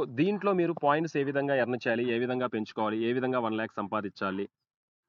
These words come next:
ఏ విధంగా పిన్ కోడ్ ఓనర్ అయితే నెలకు ఐదు లక్షలు సంపాదించుకోవచ్చు, ఇవన్నీ విషయాలు కూడా నేను, ఆ, మీరు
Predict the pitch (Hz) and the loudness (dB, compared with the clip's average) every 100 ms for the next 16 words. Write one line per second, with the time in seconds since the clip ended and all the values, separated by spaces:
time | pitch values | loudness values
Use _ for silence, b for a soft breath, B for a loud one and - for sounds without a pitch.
0 | _ _ _ _ _ - 135 151 147 147 | _ _ _ _ _ 0 2 2 2 2
1 | 127 135 131 131 143 143 120 120 127 123 | 0 0 -2 0 2 2 2 2 0 -2
2 | 120 110 120 117 110 104 110 101 101 98 | -2 -2 -2 -2 -4 -6 -8 -6 -6 -6
3 | - 101 - 107 107 120 120 104 113 104 | -6 -8 -6 -4 -2 0 -2 -2 -4 -2
4 | 104 110 92 98 - - 104 107 92 _ | -2 -2 -4 -8 -16 -8 -4 -4 -6 _
5 | _ 107 95 90 90 _ _ _ _ 110 | _ -8 -6 -8 -10 _ _ _ _ -4
6 | 113 | -2